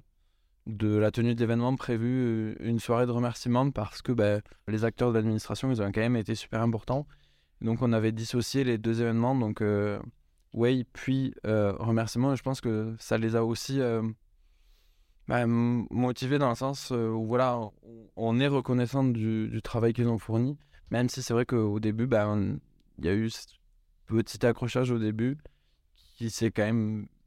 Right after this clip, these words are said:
pour ma part, je trouve, euh, bah, vite, euh, vite rétabli. Et quand on a installé la confiance, ça s'est vraiment très bien passé.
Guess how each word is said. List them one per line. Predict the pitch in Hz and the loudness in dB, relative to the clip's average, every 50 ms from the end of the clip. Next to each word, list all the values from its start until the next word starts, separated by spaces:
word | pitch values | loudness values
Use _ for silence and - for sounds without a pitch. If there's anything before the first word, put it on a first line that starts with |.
| _ _ _ _ _ _ _ _ _ _ _ _ _ | _ _ _ _ _ _ _ _ _ _ _ _ _
pour | - 131 113 117 | -6 -2 0 2
ma | 113 110 107 | 2 2 4
part, | 104 123 127 127 | 4 2 2 2
je | 113 110 104 | 0 -4 -6
trouve, | - - 117 113 110 | -2 0 2 4 4
euh, | 104 101 101 - - _ _ _ _ _ _ - | 4 2 2 -2 -6 _ _ _ _ _ _ -12
bah, | - - - - - 113 | -10 -8 -8 -8 -8 -8
vite, | 120 117 113 110 113 110 - 120 | -6 -6 -4 -4 -4 -2 0 2
euh, | 113 107 107 107 113 117 - _ - - | 2 2 2 0 -2 -6 -10 _ -10 -4
vite | 110 113 - | -4 -4 -4
rétabli. | - - 110 - 104 104 104 113 120 123 120 | -2 -4 -2 0 0 0 0 0 0 2 2
Et | 110 104 101 104 104 104 110 - - _ _ _ - | 0 0 0 0 -2 -2 -4 -8 -14 _ _ _ -4
quand | - 110 107 | -2 0 2
on | 107 | 2
a | 107 | 2
installé | 104 107 - - 110 107 | 2 0 0 0 0 0
la | 104 98 | 0 -2
confiance, | 107 98 - 120 113 - | -2 -4 -4 -4 -6 -6
ça | - | -8
s'est | - - 113 | -6 -4 -2
vraiment | 104 101 104 104 107 107 | 0 0 0 0 0 -2
très | - - 110 | -2 -4 -2
bien | 101 101 | -2 -2
passé. | 101 107 - - | -2 -4 -6 -8